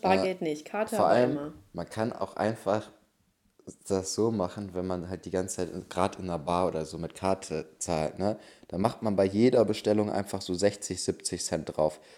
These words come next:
Speaker 2: Als ob das irgendjemand am Schluss merkt, wenn er in seine, äh,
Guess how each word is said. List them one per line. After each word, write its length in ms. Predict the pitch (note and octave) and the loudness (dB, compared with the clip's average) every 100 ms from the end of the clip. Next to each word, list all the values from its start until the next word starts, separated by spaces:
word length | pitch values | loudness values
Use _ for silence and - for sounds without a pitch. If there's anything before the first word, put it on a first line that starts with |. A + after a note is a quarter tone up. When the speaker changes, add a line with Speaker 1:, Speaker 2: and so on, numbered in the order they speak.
| - | -4
Speaker 2:
Als 240 | - - - | -2 0 2
ob 200 | A#2+ - | 0 2
das 300 | - - - | 0 0 4
irgendjemand 800 | A#2+ B2+ A#2 G2 A2 A2 G2+ F#2+ | 6 8 6 0 0 2 2 2
am 160 | F#2+ | -4
Schluss 400 | - - G2+ - | -2 0 0 0
merkt, 420 | F2+ F#2+ F2+ F#2 - | 0 2 2 0 -4
wenn 140 | E2+ | -2
er 80 | E2+ | -2
in 100 | E2 | -2
seine, 440 | F2 E2+ E2+ D#2+ - | -2 0 -2 -4 -6
äh, 460 | - F2+ F2 E2+ | 0 4 6 6